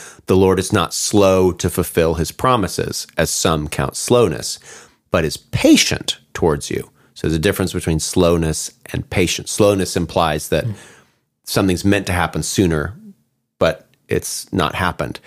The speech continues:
Speaker 1: Patience is different. Patience is willful. Um,
Speaker 2: Restraint.
Speaker 1: Restraint, yeah. And, uh, so God is patient towards you,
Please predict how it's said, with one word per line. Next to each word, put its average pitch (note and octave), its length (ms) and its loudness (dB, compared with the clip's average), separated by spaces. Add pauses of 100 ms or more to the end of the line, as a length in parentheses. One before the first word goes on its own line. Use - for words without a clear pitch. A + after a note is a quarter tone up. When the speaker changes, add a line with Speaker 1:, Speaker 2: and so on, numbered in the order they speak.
(440)
Speaker 1:
Patience F#2+ 420 0
is D#2+ 120 -4
different. - 400 -2
Patience F#2 420 0
is E2 140 -2
willful. F2+ 800 2 (840)
Um, D#2 200 2
Speaker 2:
Restraint. G#2 600 -6
Speaker 1:
Restraint, G2+ 540 0
yeah. E2+ 400 0
And, D#2+ 320 0
uh, F#2 160 -2
so F2 260 2
God G2+ 280 -2
is G2 100 -6
patient A#2+ 580 0
towards F2 400 2
you, D2 220 0